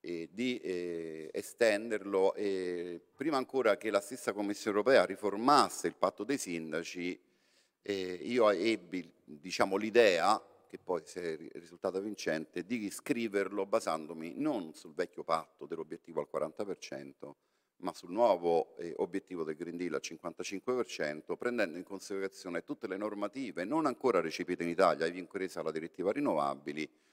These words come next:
la direttiva mercato elettrico e tutte le cose che già erano, mm, in qualche maniera preparatorie al Green Deal. Strategia delle, dell'idrogeno, integrazione del sistema energetico, elettrificazione, quindi il gre-, il, il paec di Roma è stato costruito,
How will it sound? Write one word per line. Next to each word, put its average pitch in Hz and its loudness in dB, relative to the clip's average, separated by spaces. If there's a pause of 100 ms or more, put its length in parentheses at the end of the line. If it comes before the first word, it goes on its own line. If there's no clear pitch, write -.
(300)
la 123 4
direttiva 95 -4
mercato 123 2
elettrico 85 0
e 131 2
tutte - -8
le 104 -2
cose 95 -2
che 101 -6
già 107 4
erano, 95 0
mm, 85 -10
in 92 -8
qualche 110 -2
maniera 110 0
preparatorie 113 0
al 85 -2
Green 82 -6
Deal. 71 -8 (340)
Strategia 87 -2
delle, 80 -2
dell'idrogeno, 107 6
integrazione 82 -6
del 80 -6
sistema 82 -8
energetico, 82 2
elettrificazione, 92 0
quindi 82 -6
il - -12
gre-, 117 -6
il, 90 -2
il 104 -14
paec 104 -4
di 107 -6
Roma 127 -2
è - -10
stato 90 -4
costruito, 120 0